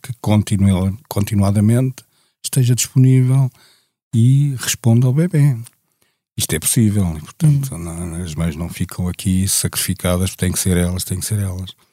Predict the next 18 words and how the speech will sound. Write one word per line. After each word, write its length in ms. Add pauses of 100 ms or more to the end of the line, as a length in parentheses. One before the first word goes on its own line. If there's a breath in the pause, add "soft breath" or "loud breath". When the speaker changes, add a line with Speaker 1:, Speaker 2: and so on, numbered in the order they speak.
(420)
Speaker 1:
Agora, 280
em 80
teoria, 600
"Ah, 100
mas 140
os 60
mães 160
têm 180
que 40
trabalhar", 380
claro. 420
Então, 260
como 180
é 40
que 100
vamos 220
fazer 360
isto? 360